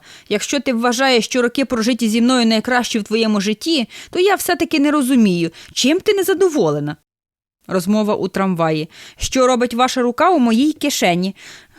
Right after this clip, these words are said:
«Сірники шукає». «А що, спитати не можна?» «Та я соромлюся». Нічна розмова в соцмережі. «Чому не відповідав так довго?» «За ковбасою ходив». «А чому так пізно?» «Чому пізно?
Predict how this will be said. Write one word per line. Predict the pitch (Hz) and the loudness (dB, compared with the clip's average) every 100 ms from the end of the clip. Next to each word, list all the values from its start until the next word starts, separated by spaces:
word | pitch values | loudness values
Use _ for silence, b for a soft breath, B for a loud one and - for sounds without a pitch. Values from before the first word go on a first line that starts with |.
| B 339 | B -12
«Сірники | - - 349 359 381 - 320 | -8 -2 0 0 -2 -2 -2
шукає». | 320 339 339 320 330 330 - _ _ _ - | -2 -4 -2 0 0 -2 -6 _ _ _ -4
«А | 202 | -4
що, | 220 - 202 | -2 -4 -4
спитати | - 247 233 190 220 | -2 -4 0 -2 0
не | 226 | 2
можна?» | 233 330 480 269 180 B B B _ _ _ - | 4 4 2 2 -2 B B B _ _ _ -6
«Та | 403 | 0
я | 392 392 359 330 302 | 2 2 0 0 -2
соромлюся». | 294 - 440 392 285 180 175 196 - - _ _ _ _ _ _ - | -4 -2 0 2 2 0 -4 -6 -6 -10 _ _ _ _ _ _ -2
Нічна | 208 - 214 | -2 0 0
розмова | 196 180 226 247 | 0 0 0 0
в | 202 | -2
соцмережі. | - 196 208 185 151 156 170 B B B B - | -4 -6 -2 0 -2 -4 -10 B B B B -4
«Чому | 294 277 285 277 | 0 2 4 2
не | 262 | 2
відповідав | 254 269 262 226 208 226 | 0 -2 -2 2 2 0
так | - 233 | -2 -4
довго?» | 220 233 226 220 214 B B B B | 2 2 2 -2 -4 B B B B
«За | 185 220 | -2 -2
ковбасою | 226 208 202 202 220 180 180 | 0 0 2 0 0 2 0
ходив». | - 165 170 170 _ _ _ _ | -2 -2 -4 -6 _ _ _ _
«А | 359 | -4
чому | 370 359 302 240 | 0 2 4 4
так | 202 - | 0 -4
пізно?» | 196 180 180 170 _ _ _ _ | -4 -2 -2 -4 _ _ _ _
«Чому | - 339 339 285 | -2 2 4 2
пізно? | - 233 214 202 185 | 0 -2 -2 -2 -6